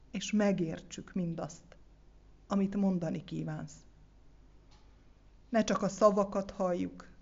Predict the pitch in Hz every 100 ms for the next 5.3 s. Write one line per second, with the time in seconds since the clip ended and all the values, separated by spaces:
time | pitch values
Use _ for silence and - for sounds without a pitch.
0 | - - - - - - - 233 262 240
1 | 226 214 226 233 233 233 208 208 208 208
2 | 214 - - - - - - - - -
3 | - - - - 277 269 247 262 262 254
4 | 233 233 233 214 247 262 240 226 226 226
5 | 214 220